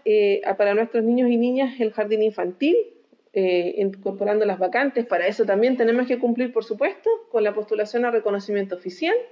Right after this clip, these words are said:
que es la certificación que nos entrega el Ministerio de Educación para poder entregar, eh, la mejor calidad para nuestros niños y niñas. Así que esperamos que así sea y que la pandemia nos acompañe también,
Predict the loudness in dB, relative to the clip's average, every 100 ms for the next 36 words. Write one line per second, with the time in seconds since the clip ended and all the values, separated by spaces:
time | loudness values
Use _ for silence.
0 | _ 2 2 0 -2 -4 -2 -4 -2 -2
1 | 0 0 0 -2 0 2 2 0 0 2
2 | 2 2 0 -4 -4 -4 -8 -20 _ -4
3 | -2 0 2 2 2 0 0 0 -4 -10
4 | _ _ _ _ 0 2 2 2 2 2
5 | 0 0 2 2 2 0 -2 -4 -4 -2
6 | -2 -2 -2 -2 -4 -8 -6 -2 0 0
7 | 0 0 2 0 -2 -2 -4 -2 -4 0
8 | 0 0 0 0 2 2 4 4 2 2
9 | 0 0 0 0 0 0 0 -2 -2